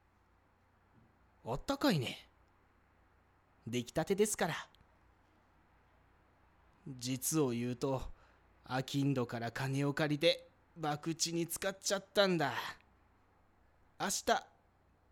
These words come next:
金を取りに来るんだ。次の日、商人がやってきました。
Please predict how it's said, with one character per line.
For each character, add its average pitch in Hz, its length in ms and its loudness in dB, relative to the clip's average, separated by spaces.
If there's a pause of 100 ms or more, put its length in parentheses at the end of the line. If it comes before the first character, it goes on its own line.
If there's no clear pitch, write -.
金 185 380 2
を 202 100 4
取 254 220 -2
り 226 60 -2
に 180 100 4
来 175 140 0
る 151 120 2
ん 143 80 -2
だ。 131 140 0 (2750)
次 143 340 0
の 214 120 2
日、 131 300 0 (640)
商 113 120 -4
人 233 420 2
が 135 100 0
や 104 160 -4
っ - 40 -14
て - 180 -4
き 151 120 -8
ま 147 120 0
し - 100 -2
た。 117 200 -6